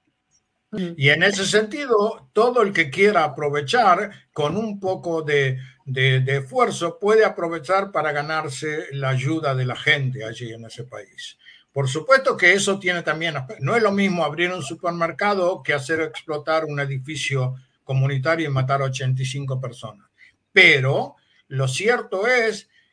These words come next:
Speaker 2: que, eh, son formas distintas del mismo tema, en definitiva. Es decir, eh, ¿quién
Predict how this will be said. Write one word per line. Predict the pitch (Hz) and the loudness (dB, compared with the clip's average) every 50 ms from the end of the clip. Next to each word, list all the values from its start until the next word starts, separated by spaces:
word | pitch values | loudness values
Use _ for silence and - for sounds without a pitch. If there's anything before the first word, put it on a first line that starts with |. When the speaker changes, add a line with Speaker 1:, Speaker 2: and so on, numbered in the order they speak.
| _ _ _ | _ _ _
Speaker 2:
que, | - 147 151 156 151 151 170 190 - _ _ _ _ _ _ _ _ _ - | -2 2 4 4 4 2 0 -4 -10 _ _ _ _ _ _ _ _ _ -8
eh, | 156 143 143 139 139 139 139 135 139 135 - - _ _ _ _ _ _ _ _ _ _ _ _ _ _ _ _ _ _ _ _ _ _ _ _ _ _ _ _ _ _ _ _ _ _ - - | -6 -4 -2 -2 -2 -2 -4 -4 -6 -8 -10 -18 _ _ _ _ _ _ _ _ _ _ _ _ _ _ _ _ _ _ _ _ _ _ _ _ _ _ _ _ _ _ _ _ _ _ -14 -6
son | - 220 214 214 202 - | 0 0 0 0 0 -2
formas | 233 240 247 247 247 202 165 | -2 -2 0 2 0 0 2
distintas | 180 170 - - 233 269 311 302 - 254 185 165 | 0 -4 -4 -6 -8 -8 -8 -4 -2 0 0 2
del | 175 160 165 | 2 0 0
mismo | 180 196 190 180 185 185 160 131 | 0 -4 -4 -4 -6 -6 -4 2
tema, | 180 185 185 180 147 117 107 - - - | 4 4 4 4 2 -4 -6 -8 -12 -8
en | 131 127 | -6 -6
definitiva. | 127 127 - 139 131 135 131 131 131 131 131 107 107 101 - - _ _ _ _ _ - | -6 -6 -6 -4 -2 -2 -2 -2 -2 -2 -2 -2 -4 -10 -14 -18 _ _ _ _ _ -10
Es | 147 131 123 | -6 -4 -4
decir, | 143 147 - 185 175 170 165 - - - - _ _ _ _ _ _ _ _ | -4 -4 -2 -2 -2 -2 -2 -4 -8 -14 -18 _ _ _ _ _ _ _ _
eh, | - 143 139 135 135 131 131 135 135 135 131 131 131 - - _ _ - 135 - - | -8 -6 -4 -2 -2 0 0 0 0 -2 -2 -4 -6 -8 -16 _ _ -20 -20 -16 -8
¿quién | 175 190 208 220 240 233 233 226 220 226 | 0 6 6 6 6 6 2 0 -6 -10